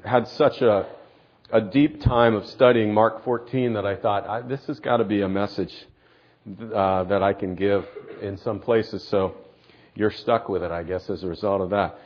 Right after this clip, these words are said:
I'm going to read aloud, um, Matthew, uh, Mark fourteen, one through eleven. And I'm reading from the E S V, uh, version.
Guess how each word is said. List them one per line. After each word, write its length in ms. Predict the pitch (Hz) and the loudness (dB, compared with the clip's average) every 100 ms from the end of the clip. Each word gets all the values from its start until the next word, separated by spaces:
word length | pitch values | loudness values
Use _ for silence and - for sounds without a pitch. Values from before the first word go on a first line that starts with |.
| - _ _ | -20 _ _
I'm 220 | 135 185 | 4 6
going 200 | 185 160 | 8 8
to 80 | 139 | 6
read 260 | 131 139 127 | 4 4 4
aloud, 600 | 117 120 120 117 113 107 - - | 6 6 8 6 4 -2 -10 -2
um, 320 | 98 95 101 | 0 0 0
Matthew, 600 | 110 110 110 113 104 95 92 - | 0 0 0 -2 -2 -2 -6 -8
uh, 240 | 95 90 - | -6 -6 0
Mark 420 | 113 127 127 - | 2 2 0 0
fourteen, 800 | 143 139 - 123 110 107 113 110 | 2 2 0 2 2 2 -2 2
one 220 | 117 113 | 2 2
through 200 | 110 101 | 0 0
eleven. 440 | 92 95 87 76 - _ _ _ _ _ - | 0 -2 -4 -10 -16 _ _ _ _ _ -6
And 240 | 98 95 | -2 -2
I'm 240 | 101 110 | 0 0
reading 300 | 117 123 113 | 0 2 0
from 280 | 104 110 101 | 0 -2 0
the 200 | 95 92 - | -2 -2 -4
E 140 | 110 | -2
S 160 | 104 - | -2 -4
V, 360 | 90 104 120 117 - _ _ _ _ _ _ - | -6 -4 -4 -8 -16 _ _ _ _ _ _ -14
uh, 160 | 95 87 | -8 -6
version. 500 | 82 95 90 78 76 | 0 0 0 -6 -14